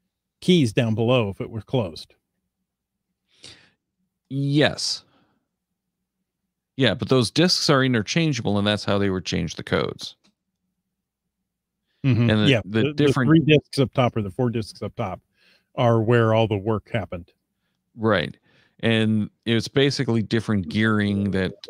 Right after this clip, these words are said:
Speaker 2: you know, you hit the different, uh, things, and they would do, you know, they would, uh, align to different characters.
Speaker 1: Mm-hmm.
Speaker 2: So it was a very, very impressive,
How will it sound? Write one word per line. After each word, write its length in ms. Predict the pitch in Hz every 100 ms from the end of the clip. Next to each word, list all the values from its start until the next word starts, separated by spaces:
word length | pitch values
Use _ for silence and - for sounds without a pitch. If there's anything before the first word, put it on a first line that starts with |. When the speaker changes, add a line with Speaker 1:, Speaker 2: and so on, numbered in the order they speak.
| 92
Speaker 2:
you 160 | 95 90
know, 200 | 87 82 87 87 -
you 180 | 117 104
hit 140 | 104
the 80 | -
different, 440 | 95 92 90 92 98
uh, 300 | 90 87 85
things, 480 | 165 147 127 117
and 120 | 104 95
they 80 |
would 160 | 92 90
do, 400 | 90 87 87 85 - _ _ _ _ _ _ _
you 100 | 107
know, 60 |
they 120 | 95 98
would, 280 | 95 92 -
uh, 340 | 101 87 82 85 - _
align 360 | 110 113 104 104
to 100 | 92
different 300 | 90 85 85
characters. 580 | 98 90 - - - - _ _ -
Speaker 1:
Mm-hmm. 280 | 101 90 104 - _ _ _ _ _ _ _ _ _ _ _ _ _ _ _ _ _ _ _ _ _ _ _ _ _ _ _ _ _ _ _
Speaker 2:
So 240 | 85 65 - -
it 100 | 139
was 180 | 160 147
a 220 | 135 127
very, 360 | 104 160 170
very 300 | 139 135 131
impressive, 840 | 107 101 - 117 107 90 87 80